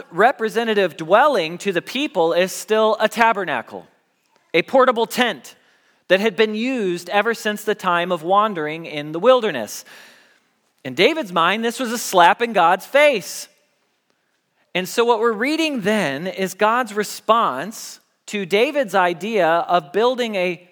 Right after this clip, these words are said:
temple for God. And in the midst of this response, we get the next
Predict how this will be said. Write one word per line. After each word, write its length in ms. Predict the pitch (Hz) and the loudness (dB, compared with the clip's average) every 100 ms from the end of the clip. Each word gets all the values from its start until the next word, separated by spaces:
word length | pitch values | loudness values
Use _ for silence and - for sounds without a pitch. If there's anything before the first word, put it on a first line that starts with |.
| - | -6
temple 520 | 233 247 - 139 147 | -4 -4 -4 -6 -6
for 200 | - 170 | -6 -2
God. 360 | 165 170 110 - _ _ _ _ _ _ _ _ _ _ _ | 2 2 0 -6 _ _ _ _ _ _ _ _ _ _ _
And 160 | - 202 | -2 0
in 80 | 233 | 0
the 60 | |
midst 360 | 226 285 330 - | 2 0 0 -6
of 100 | 240 | -2
this 240 | 233 226 | -2 -2
response, 1120 | 202 196 - - 226 190 123 123 185 - - _ _ _ _ _ _ - | -4 -6 -8 0 2 2 -2 -8 -12 -16 -18 _ _ _ _ _ _ -8
we 180 | 175 277 | -4 -2
get 200 | - 311 | 0 0
the 100 | 220 | 0
next 600 | 196 226 - - - | 0 -2 -4 -14 -16